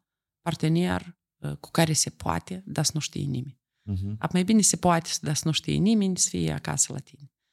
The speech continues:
Speaker 2: Așa.
Speaker 1: Dar este normală tendința noastră de îndrăgostire de altcineva. De
Speaker 2: Mhm.
Speaker 1: ce? Pentru că se schimbă ciclurile vieții și noi avem nevoie să ne cunoaștem pe noi.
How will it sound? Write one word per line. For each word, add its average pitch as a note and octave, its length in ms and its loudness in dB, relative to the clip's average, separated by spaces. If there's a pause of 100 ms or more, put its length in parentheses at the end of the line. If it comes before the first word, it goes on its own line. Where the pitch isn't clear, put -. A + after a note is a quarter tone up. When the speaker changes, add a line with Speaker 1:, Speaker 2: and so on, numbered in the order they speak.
(260)
Speaker 2:
Așa. F2+ 340 -4 (160)
Speaker 1:
Dar F3 180 0
este G#3+ 280 4
normală A3 500 6
tendința E3+ 520 4
noastră E3 580 -2 (200)
de F3 340 -2
îndrăgostire D#3+ 1300 2 (920)
de D#3 160 2
altcineva. D3+ 720 2
De - 140 -2
Speaker 2:
Mhm. F#2 80 4
Speaker 1:
ce? C3+ 340 0
Pentru E3 340 -4
că G#3+ 280 0
se - 200 -4
schimbă G3+ 300 2
ciclurile F#3 520 -2
vieții D3 400 -2
și - 100 -4
noi G3 100 0
avem F#3 160 0
nevoie F3+ 300 2
să - 120 2
ne E3 60 0
cunoaștem D3+ 540 -4
pe - 120 -10
noi. A#2 280 -6